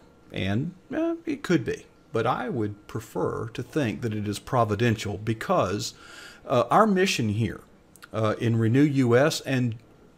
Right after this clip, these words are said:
virtually everything that is done, uh, here at P J net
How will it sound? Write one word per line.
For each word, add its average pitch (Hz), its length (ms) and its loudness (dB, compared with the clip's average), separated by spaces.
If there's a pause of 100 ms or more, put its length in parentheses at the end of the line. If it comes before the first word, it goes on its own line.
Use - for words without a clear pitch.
(280)
virtually 151 680 -2
everything 135 760 -4 (500)
that 135 200 4
is 117 180 2
done, 123 480 0 (340)
uh, 104 300 -6
here 113 280 -4
at - 100 -6
P 131 120 -2
J 110 240 -2
net 98 340 -4